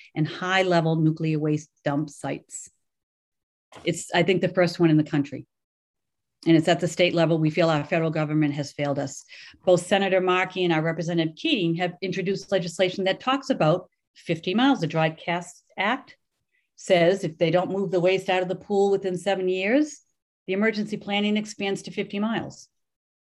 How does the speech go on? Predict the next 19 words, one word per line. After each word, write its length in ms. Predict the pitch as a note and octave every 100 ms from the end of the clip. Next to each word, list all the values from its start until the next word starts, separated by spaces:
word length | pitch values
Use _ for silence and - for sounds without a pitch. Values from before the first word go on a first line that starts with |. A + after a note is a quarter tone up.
| _ _
That's 220 | E3+ F#3+ -
gone 240 | G3 F#3
nowhere. 720 | F#3+ G#3+ G#3 - F3 C#3 C3 - _ _ _ _ _ _ _ _ _ _ _ -
And 180 | F#3 F#3
the 60 |
Nuclear 400 | E3+ G3 A3 A#3
Decommissioning 800 | G3+ A3+ A3 G#3+ A3 - B3 F#3
Act 460 | D#3 C#3 E3 - - _
says 640 | - - E3 C#3 E3+ F#3+ - _ _ _ _ _ _ _
communities 540 | - A3+ A#3 A3 A3 F#3
within 280 | G3+ G3+
fifty 260 | F3+ G3 G3+
miles 260 | F#3+ F3+ F3
should 100 | F3
have 140 | F3+
some 140 | F3+
say 280 | E3 - F3
in 100 | E3
decommissioning. 580 | E3 D#3+ D#3+ D#3 C#3 C3